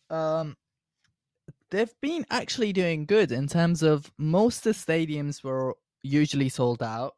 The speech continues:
during all the big games. Uh, I know there were a lot of viewers ju-, for each game. But yes, c-, in comparison to obviously European football, it's, it's not close.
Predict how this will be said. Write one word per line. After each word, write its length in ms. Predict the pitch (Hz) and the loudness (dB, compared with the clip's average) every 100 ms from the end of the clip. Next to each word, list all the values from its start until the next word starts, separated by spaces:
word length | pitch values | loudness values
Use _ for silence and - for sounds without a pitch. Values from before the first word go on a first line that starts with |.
| _ | _
during 320 | - 123 120 | -16 -12 -10
all 140 | 117 117 | -10 -12
the 80 | 107 | -8
big 220 | 110 - | -8 -6
games. 560 | 107 101 123 156 - - _ _ _ _ _ | -4 0 0 -2 -6 -18 _ _ _ _ _
Uh, 300 | - 127 123 - | 6 8 8 6
I 100 | 139 | 4
know 140 | 151 | 4
there 140 | 165 151 | 4 6
were 100 | 143 | 6
a 40 | |
lot 200 | 135 127 | 4 2
of 120 | 117 | 0
viewers 600 | 143 151 120 113 120 - _ - | -4 -2 -4 -6 -8 -14 _ -16
ju-, 140 | 120 | -16
for 440 | - 123 127 120 110 - | -10 -2 2 2 0 -4
each 280 | 113 - - | -8 -8 -4
game. 400 | 113 104 147 160 _ _ _ _ _ _ _ - | -4 -4 -8 -10 _ _ _ _ _ _ _ 4
But 760 | 196 170 196 - - - - - | 6 8 6 4 -8 -14 -14 -10
yes, 580 | - 165 196 147 - - - | -6 2 4 4 0 -10 -10
c-, 80 | - | -4
in 160 | 156 170 | -2 2
comparison 680 | 170 139 160 151 139 135 131 | 2 2 2 0 -2 -6 -8
to 280 | - 120 107 | -6 -6 -4
obviously 280 | 120 120 117 | -6 -4 0
European 440 | 123 120 - 120 | 2 2 0 -4
football, 520 | 113 - - 107 104 - | -2 -4 -2 -2 -2 -2
it's, 420 | 127 - - - - | -4 -6 -10 -10 -6
it's 320 | 139 - - | -6 -4 0
not 260 | 180 - | 0 0
close. 500 | - 131 120 107 - | -4 -2 0 -2 -6